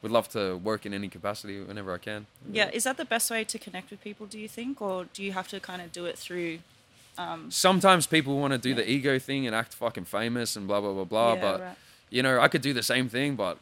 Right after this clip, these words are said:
Speaker 1: that's not a real thing. Like, this is this complex that people make up in their fucking heads, and I, I think it's funny to me.
Speaker 2: Yeah.
Speaker 1: Like,
Speaker 2: Just
Speaker 1: "Oh,
Speaker 2: dick
Speaker 1: no,
Speaker 2: swinging.
Speaker 1: uh,
Speaker 2: <laughs>
Speaker 1: I have to go to my email and blah, blah, blah." I'm like, "Nah, bro, I got other shit to do, eh?" Like,
Speaker 2: Yeah.
Speaker 1: you, you can
Speaker 2: I'm
Speaker 1: reply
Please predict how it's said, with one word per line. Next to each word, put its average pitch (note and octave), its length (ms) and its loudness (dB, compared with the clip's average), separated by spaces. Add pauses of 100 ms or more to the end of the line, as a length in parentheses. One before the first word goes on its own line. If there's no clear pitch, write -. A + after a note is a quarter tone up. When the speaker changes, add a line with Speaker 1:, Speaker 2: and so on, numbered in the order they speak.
(140)
Speaker 1:
that's A2+ 160 -2
not F3 140 6
a E3 40 8
real C#3 200 6
thing. A2 280 0
Like, F2 240 -4
this A#2 220 -4
is G2 160 -4
this G2+ 140 -4
complex F#2+ 420 -4
that F2 140 -10
people F#2+ 200 -6
make F#2 220 -4
up F2 140 -6
in F2+ 60 -6
their F2 100 -6
fucking F2 280 -8
heads, E2+ 240 -10
and E2 300 -12
I, D2+ 300 -8
I F#2 120 -16
think F2+ 160 -12
it's D#2 120 -10
funny F2 280 -8
to - 100 -16
me. E2+ 200 -12 (180)
Speaker 2:
Yeah. F#3+ 240 0 (120)
Speaker 1:
Like, E2 360 -4
Speaker 2:
Just G3+ 240 -6
Speaker 1:
"Oh, G2+ 80 0
Speaker 2:
dick G#2 120 2
Speaker 1:
no, G2+ 60 2
Speaker 2:
swinging. F2+ 280 0
Speaker 1:
uh, E2+ 260 -4 (320)
Speaker 2:
<laughs> - 240 -10
Speaker 1:
I E2+ 380 -2
have F#2 200 -4
to D#2+ 240 -10 (520)
go F#2 100 -8
to F2+ 80 -10
my E2 140 -10
email E2 480 -10
and D2+ 180 -18
blah, E2 120 -8
blah, E2 160 -10
blah." E2+ 160 -8
I'm F#2 100 -8
like, E2 160 -10 (520)
"Nah, G2 160 0
bro, G2 200 -4
I - 20 -2
got F#2+ 140 -4
other F2 120 -10
shit - 180 -10
to - 60 -14
do, F#2+ 200 -4
eh?" F2+ 120 -4
Like, D#2+ 140 -10
Speaker 2:
Yeah. - 180 -2 (280)
Speaker 1:
you, A2 80 2
you A2+ 420 4
can - 140 -2
Speaker 2:
I'm - 60 6
Speaker 1:
reply - 140 4